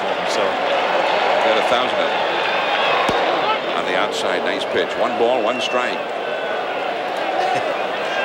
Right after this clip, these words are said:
Speaker 1: Never ceases to amaze me. You have success one way,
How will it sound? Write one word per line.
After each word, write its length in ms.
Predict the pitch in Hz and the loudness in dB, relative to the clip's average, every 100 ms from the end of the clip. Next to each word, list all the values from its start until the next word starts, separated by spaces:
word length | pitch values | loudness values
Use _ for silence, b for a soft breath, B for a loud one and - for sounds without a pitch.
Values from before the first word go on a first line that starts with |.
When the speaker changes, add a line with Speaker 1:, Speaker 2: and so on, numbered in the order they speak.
| - - - | 0 0 0
Speaker 1:
Never 160 | 117 | 0
ceases 320 | 120 139 127 - | 0 0 -2 0
to 80 | 139 | 0
amaze 320 | 123 131 135 | 2 0 0
me. 160 | 98 104 | 0 2
You 0 | |
have 160 | 117 117 | 0 0
success 400 | - - 120 120 | -2 0 0 2
one 200 | 120 | 0
way, 80 | 113 | 2